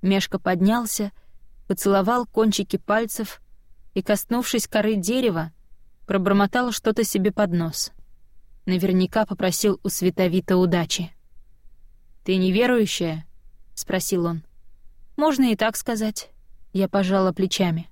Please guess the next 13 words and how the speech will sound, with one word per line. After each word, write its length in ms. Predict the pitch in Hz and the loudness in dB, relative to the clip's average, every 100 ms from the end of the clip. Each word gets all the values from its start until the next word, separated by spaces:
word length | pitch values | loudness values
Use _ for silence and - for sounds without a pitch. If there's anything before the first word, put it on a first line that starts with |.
| - - - - - - - | -20 -20 -20 -20 -20 -20 -4
"Я 220 | 190 254 | 0 2
не 140 | 285 277 | 4 4
верю 280 | 294 254 | 4 4
в 80 | 190 | 2
утопцев 540 | 196 247 277 - 208 202 | 2 0 0 -2 -2 -2
и 60 | |
в 60 | - | 0
полудниц, 680 | 190 190 240 220 214 - - - - - - - | 0 2 2 2 2 -2 -14 -20 -20 -20 -20 -4
но 220 | 233 254 | 0 2
о 40 | 262 | 2
Боге, 560 | 247 311 202 180 170 - - - - - - - - | 2 2 2 0 -2 -10 -20 -20 -20 -20 -20 -20 -2
кто 160 | 403 | 2
знает. 460 | 247 185 170 160 | 4 2 2 -2